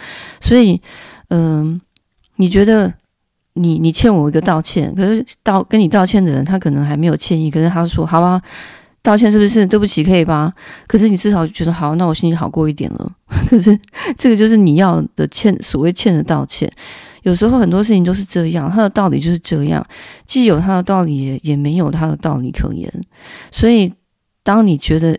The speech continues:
应该要制止他，你，你应该要表态了，你应该要展现什么了，或说出来了，或我就是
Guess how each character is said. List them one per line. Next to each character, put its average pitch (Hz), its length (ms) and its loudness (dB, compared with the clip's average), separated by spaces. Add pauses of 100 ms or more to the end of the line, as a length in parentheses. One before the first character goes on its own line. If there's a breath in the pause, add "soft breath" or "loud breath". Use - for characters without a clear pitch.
(120)
应 190 240 2
该 180 200 0
要 175 220 2
制 165 240 -6
止 147 180 -6
他， 156 300 -4
你， 180 240 2
你 185 160 0
应 208 80 4
该 190 140 2
要 175 160 2
表 - 260 -2
态 143 300 -4
了， - 120 -6 (440 loud breath)
你 160 160 2
应 202 260 2
该 190 280 2
要 185 540 0 (720)
展 131 260 -2
现 165 320 0
什 147 220 -6
么 127 120 -6
了， - 180 -6
或 185 260 2
说 165 320 -2
出 151 280 -2
来 - 180 -8
了， - 180 -8 (800 loud breath)
或 196 400 4
我 156 180 -4
就 202 140 0
是 190 120 0